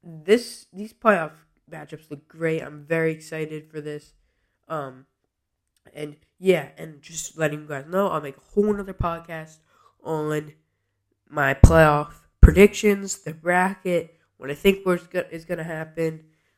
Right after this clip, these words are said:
like, some games, some input on it. So I will make that later in the week. And, yeah, and, um, I just appreciate you guys for the people that stayed for this whole podcast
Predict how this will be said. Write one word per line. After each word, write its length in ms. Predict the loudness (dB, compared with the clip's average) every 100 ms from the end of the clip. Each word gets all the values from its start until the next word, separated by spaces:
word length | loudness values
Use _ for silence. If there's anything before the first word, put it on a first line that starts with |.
| _
like, 280 | -14 -14 -14
some 240 | -16 -16 -8
games, 580 | -4 -4 -4 -10 -14
some 220 | -12 -12 -12
input 340 | -12 -8 -6 -6
on 160 | -8
it. 240 | -12 -18 _ _ _ -20
So 80 | -14
I 140 | -10
will 240 | 4 6
make 260 | 6 2 2
that 300 | 0 0 0
later 460 | 4 8 8 8 4
in 240 | -2 -4
the 100 | -4
week. 520 | 2 2 2 -6 _ _ _ _ _ _ _ _
And, 320 | -8 -8 -10 -20 _ _ -2
yeah, 380 | 0 0 -4 -10
and, 320 | -6 -6 -8 -16 _ -10
um, 380 | -8 -8 -12 -20 _ _ _ _ _ _ _
I 140 | -12 -10
just 120 | -8
appreciate 500 | -6 -4 -2 -2 -2
you 80 | -4
guys 360 | -4 -4 -8
for 140 | -16 -20
the 80 | -6
people 220 | -2 -2
that 160 | -2
stayed 560 | -4 4 4 4 -4 -10 _ _
for 100 | 4
this 240 | 4 0
whole 420 | -2 -2 -2 -6 -16 _ _ _ _
podcast 680 | -2 -2 -2 -6 -6 -14